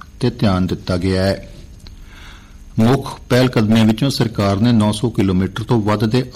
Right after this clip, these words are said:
ਅੱਠ ਰਾਸ਼ਟਰੀ ਤੇਜ਼ ਰਫ਼ਤਾਰ ਸੜਕ ਲਾਂਘਾ ਪ੍ਰੋਜੈਕਟਾਂ ਨੂੰ ਹਰੀ ਝੰਡੀ ਦਿੱਤੀ ਹੈ। ਕਬਾਇਲੀ ਮਾਮਲਿਆਂ ਬਾਰੇ ਕੇਂਦਰੀ ਮੰਤਰੀ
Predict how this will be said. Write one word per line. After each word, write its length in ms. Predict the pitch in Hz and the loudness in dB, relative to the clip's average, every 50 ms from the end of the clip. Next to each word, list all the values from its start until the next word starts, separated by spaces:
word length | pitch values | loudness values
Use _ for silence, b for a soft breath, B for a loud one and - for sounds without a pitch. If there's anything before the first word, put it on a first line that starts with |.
| 120 | -2
ਅੱਠ 220 | 120 120 - - 101 | -2 -2 -2 -4 -2
ਰਾਸ਼ਟਰੀ 420 | 95 92 85 - - - 117 113 | -2 -2 -2 -4 -2 0 0 0
ਤੇਜ਼ 340 | 110 110 107 98 98 - - | 2 2 2 2 2 2 0
ਰਫ਼ਤਾਰ 380 | 107 95 - - - 113 113 | -4 -4 -2 -2 0 0 0
ਸੜਕ 380 | 110 - - 120 113 113 - - | 0 0 -2 -2 -2 -2 -2 0
ਲਾਂਘਾ 260 | 101 101 107 110 113 | 0 2 2 2 0
ਪ੍ਰੋਜੈਕਟਾਂ 560 | 110 110 117 98 90 92 90 85 - - 107 | 0 0 -2 -2 0 0 -2 -2 0 0 2
ਨੂੰ 220 | 117 139 127 107 113 | 2 2 2 2 2
ਹਰੀ 120 | 101 98 | 2 0
ਝੰਡੀ 320 | 95 - 98 87 82 87 90 | 0 0 0 0 0 0 0
ਦਿੱਤੀ 460 | 85 90 85 - - 90 85 92 95 | 0 -2 -4 -2 -4 -2 0 2 2
ਹੈ। 180 | 92 92 92 - - - - - - - - - - - - - - - - - - - - - - - - - - - - - - - - - - - - - - - - - - - - - - - - - - - - - - - - - B B B B B B B B B B B B B B B B B B B B B B B - - | 0 0 -2 -4 -8 -14 -16 -16 -12 -8 -8 -8 -8 -8 -14 -16 -16 -20 -20 -20 -20 -20 -18 -18 -18 -18 -16 -18 -18 -18 -18 -18 -20 -20 -20 -20 -20 -20 -20 -20 -20 -20 -20 -20 -20 -14 -10 -8 -8 -8 -10 -14 -18 -12 -12 -12 -12 -12 -16 -18 B B B B B B B B B B B B B B B B B B B B B B B -4 0
ਕਬਾਇਲੀ 380 | 131 113 127 127 135 139 151 | 2 4 4 6 6 6 6
ਮਾਮਲਿਆਂ 360 | 147 147 143 139 143 143 147 | 6 4 4 6 4 4 4
ਬਾਰੇ 260 | 143 139 139 143 143 143 | 4 2 4 4 2 2
ਕੇਂਦਰੀ 380 | 143 139 120 117 104 110 113 | 2 2 2 4 4 4 4
ਮੰਤਰੀ 520 | 107 110 110 107 107 - 120 120 127 123 | 6 6 6 4 4 2 2 2 2 0